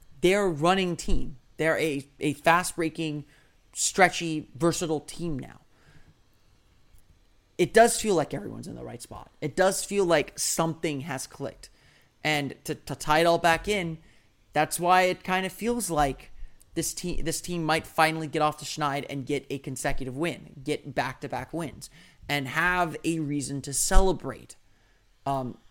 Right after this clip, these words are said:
some momentum. Not necessarily celebrate, 'cause obviously there's still work to do. You gotta play another game on Friday, and the N B A schedule doesn't stop. But it's not. But this is the opportunity to build momentum, and this is the opportunity to build winning habits that Frank Vogel is talking about.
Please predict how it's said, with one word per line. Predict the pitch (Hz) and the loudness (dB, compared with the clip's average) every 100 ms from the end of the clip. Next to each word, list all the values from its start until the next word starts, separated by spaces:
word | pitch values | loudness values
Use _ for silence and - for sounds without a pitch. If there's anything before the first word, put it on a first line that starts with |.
| - | -20
some | - 175 160 | -4 0 2
momentum. | 160 156 170 - - 131 - | 2 2 0 -4 -14 -20 -2
Not | 185 214 | 2 2
necessarily | 185 220 - 165 | 2 0 0 0
celebrate, | - 196 156 151 | 4 2 2 -2
'cause | 147 | -4
obviously | 135 123 - | -6 -8 -10
there's | 120 | -10
still | - 104 | -10 -8
work | 143 175 151 | -2 -2 -4
to | |
do. | 120 | -10
You | 127 127 | -10 -10
gotta | 123 | -10
play | 117 120 117 - | -10 -10 -10 -12
another | 127 123 123 | -12 -10 -12
game | 113 117 | -14 -16
on | 170 | -6
Friday, | - 170 160 151 | 6 6 8 2
and | 120 | -4
the | 98 - | -12 -10
N | 131 | -10
B | 120 | -8
A | |
schedule | 120 117 110 | -10 -12 -12
doesn't | - 120 | -14 0
stop. | 202 190 - - - - - _ _ | 6 6 6 -10 -20 -20 -20 _ _
But | 170 151 - - | 2 2 -4 -4
it's | 156 | -4
not. | 170 175 - 143 | 0 -2 -4 -8
But | 165 - - | -8 -8 -4
this | 208 175 | 0 2
is | 180 | 4
the | 196 | 4
opportunity | 180 170 175 151 156 | 2 -2 -6 -6 -6
to | 160 | -8
build | 127 151 139 | -6 -6 -4
momentum, | 139 135 143 151 135 | -8 -8 -8 -10 -10
and | 127 | -10
this | 147 160 | -8 -8
is | |
the | 139 147 | -4 -2
opportunity | 139 - - 143 135 127 - - - | -2 -6 -10 -8 -6 -8 -12 -20 -12
to | 160 | -8
build | 127 156 170 | -2 2 2
winning | 151 156 143 | 0 -4 -4
habits | 127 135 123 - | -6 -6 -6 -10
that | 135 | -12
Frank | - 131 | -10 -10
Vogel | - 131 123 | -8 -10 -10
is | 117 | -8
talking | 123 123 113 | -10 -10 -14
about. | 110 117 | -16 -18